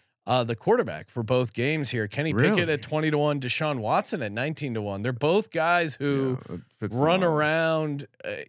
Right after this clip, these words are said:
Speaker 1: enough to me that qualify, and getting up to nineteen, twenty to one,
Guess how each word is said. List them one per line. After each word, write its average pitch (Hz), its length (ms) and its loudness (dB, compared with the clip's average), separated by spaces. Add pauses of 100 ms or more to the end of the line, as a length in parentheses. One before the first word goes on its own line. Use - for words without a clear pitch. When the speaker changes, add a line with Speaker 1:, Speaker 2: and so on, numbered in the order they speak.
Speaker 1:
enough 131 680 0
to 131 120 -6
me 147 380 2
that 123 160 -2
qualify, 127 680 2
and 120 360 -4
getting 190 240 0
up 180 140 0
to 156 80 -6
nineteen, 156 640 -2
twenty 147 340 -4
to 156 100 0
one, 151 460 0